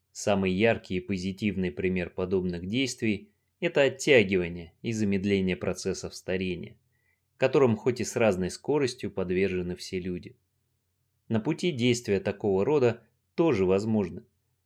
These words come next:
Так, например, можно сопротивляться воздействиям высших энергий, импульсы которых ты получаешь, но побаиваешься их очищающего эффекта. Тогда ты внутренне закрываешься и противишься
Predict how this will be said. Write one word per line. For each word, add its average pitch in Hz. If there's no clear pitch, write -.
Так, 147
например, 131
можно 107
сопротивляться 113
воздействиям 95
высших 101
энергий, 104
импульсы 135
которых 110
ты 98
получаешь, 92
но 185
побаиваешься 101
их 95
очищающего 92
эффекта. -
Тогда 139
ты 120
внутренне 107
закрываешься 104
и 92
противишься 92